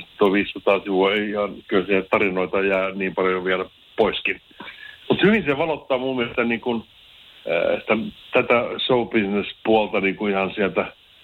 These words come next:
lavalta ja lavan takaa ja levyyhtiöistä ja äänitysstudioista ja milloin mistäkin, että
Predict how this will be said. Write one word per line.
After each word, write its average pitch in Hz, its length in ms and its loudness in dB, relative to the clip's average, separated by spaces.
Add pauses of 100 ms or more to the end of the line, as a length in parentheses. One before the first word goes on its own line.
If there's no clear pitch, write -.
(100)
lavalta 107 380 2
ja 95 140 0
lavan 95 260 0
takaa 95 400 0
ja 90 240 0
levyyhtiöistä 92 1000 -2
ja 92 80 4
äänitysstudioista 87 1000 -2
ja 87 200 2 (800)
milloin 95 240 2
mistäkin, 98 440 0
että 92 220 -2